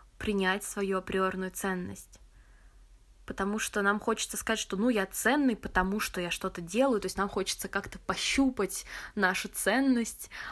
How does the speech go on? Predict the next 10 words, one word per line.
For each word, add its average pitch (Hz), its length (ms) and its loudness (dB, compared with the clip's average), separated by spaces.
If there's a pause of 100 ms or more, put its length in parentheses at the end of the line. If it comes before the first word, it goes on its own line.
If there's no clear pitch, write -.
(160)
а, 185 480 6
увидеть 208 640 2
её 190 200 4
максимально 190 720 2
чётко. - 600 2 (800)
Но 202 760 0 (1800)
правда 180 380 2
в - 80 -10
том, 277 320 -2
что 208 540 -4